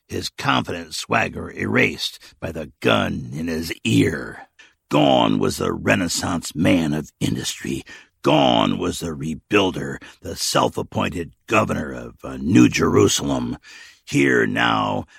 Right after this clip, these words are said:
was a man rendered incoherent by disbelief, as if all of his oratorial skills had been robbed from him along with the dreams of the future. "No,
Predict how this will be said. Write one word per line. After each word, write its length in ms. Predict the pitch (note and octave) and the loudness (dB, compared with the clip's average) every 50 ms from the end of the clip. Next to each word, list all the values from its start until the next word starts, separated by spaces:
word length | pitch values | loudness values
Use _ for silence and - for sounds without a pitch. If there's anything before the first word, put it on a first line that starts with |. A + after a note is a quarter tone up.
| _ - | _ -10
was 180 | - - - - | -10 -8 -6 -2
a 80 | F#2 | 2
man 460 | G#2 A2 - - - G2+ G2 F2+ F2 | 4 4 4 4 4 2 0 0 0
rendered 400 | F2+ C#2 G1+ - G1+ G1+ G1+ - - _ - | 0 0 0 0 0 0 -2 -4 -6 _ 0
incoherent 1120 | A2 A2+ A#2 A#2 G2 - - - A2 G#2 G2+ F#2+ - - - - A2 G2 F#2 D#2+ D2+ - | 2 4 6 4 4 2 -2 -2 0 0 0 0 -2 -4 -2 0 2 2 2 0 -2 -4
by 140 | - D#2+ D#2+ | -4 -4 -2
disbelief, 680 | D2 - E2 - - - D#2 E2 F#2 G2 F2 C2 - - - - _ - | 0 0 -2 -2 -2 -4 -2 2 4 4 4 2 0 -6 -14 -14 _ 0
as 200 | - - - - | 0 0 2 0
if 180 | - - - _ - | -2 -6 -6 _ 0
all 300 | A#1 A#1 A#1+ A1+ G#1 G1+ | 2 4 4 4 2 0
of 80 | G1+ | -2
his 200 | G1+ G1+ G1+ - _ _ | -4 -6 -8 -10 _ _
oratorial 720 | - A1+ A1+ G#1+ - - - - - - F#2 F2 E2 E2 | 4 4 6 4 4 0 -2 -2 0 0 2 0 0 -2
skills 480 | - - - - G2 F2+ E2+ E2 D#2+ - | -4 -6 -6 -6 -6 -6 -6 -6 -8 -8
had 120 | - - | -10 -10
been 220 | - - D2+ - - | -10 -10 -12 -12 -10
robbed 500 | - - G#2 G#2 F#2+ F#2 F#2 E2+ D2+ C#2 | -4 -2 0 2 2 2 0 -2 -4 -6
from 200 | - - D#2 D2+ | -8 -8 -8 -6
him 180 | D2+ D2+ D2 | -6 -6 -6
along 600 | C#2+ C#2+ D2 D#2+ F2 G#2+ A#2+ C3 C#2 B2 A#2+ A2+ | -8 -8 -8 -4 -2 2 4 4 4 4 4 2
with 140 | G#2+ G#2 F2+ | 2 0 0
the 100 | F#2+ F2+ | -2 -4
dreams 560 | E2 D2+ F2 G2 G2 F#2 F#2 F2+ F2+ F2+ - | -6 -2 2 4 4 4 4 2 0 -2 -2
of 100 | - - | -2 -2
the 120 | - - - | -2 -4 -6
future. 540 | - - G2+ G#2 G2+ - - - - - - - - - - - _ - | -2 2 2 2 4 2 -2 -6 -6 -8 -10 -14 -20 -20 -20 -20 _ -6
"No, 760 | A#3 D#3+ F3 F#3 F#3 G3+ A3 A#3 A#3+ A#3+ A#3+ A3+ G#3 F3+ | -2 0 0 0 0 2 2 4 4 6 6 6 4 4